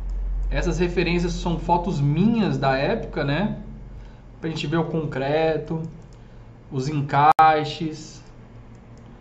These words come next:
São grandes amigos meus. No dia que eu visitei arquitetos, o Thiago Pimentel e a Gabriela, que a gente foi junto conhecer esse espaço, foi muito legal, muito legal.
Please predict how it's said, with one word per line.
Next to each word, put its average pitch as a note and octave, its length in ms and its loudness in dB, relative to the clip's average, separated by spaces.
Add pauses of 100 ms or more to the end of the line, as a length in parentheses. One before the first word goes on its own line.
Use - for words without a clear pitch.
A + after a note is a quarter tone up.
(360)
São D3 220 -2
grandes F#3 280 2
amigos E3+ 300 4
meus. D#3 420 4
No D3+ 120 0
dia D3+ 120 0
que - 80 -4
eu C#3+ 280 0
visitei D3 360 2
arquitetos, D#3+ 800 0 (640)
o - 80 -8
Thiago D3 320 0
Pimentel D#3 880 4
e C#3 60 -4
a - 20 -2
Gabriela, C#3+ 720 2 (1300)
que C#3 120 -2
a - 20 2
gente C#3 180 0
foi E3+ 200 4
junto D#3 480 4
conhecer D3+ 400 0
esse D3+ 160 -2
espaço, - 500 2
foi E3+ 140 0
muito F#3+ 580 8
legal, C#3+ 480 4
muito D3+ 300 0
legal. C3 440 2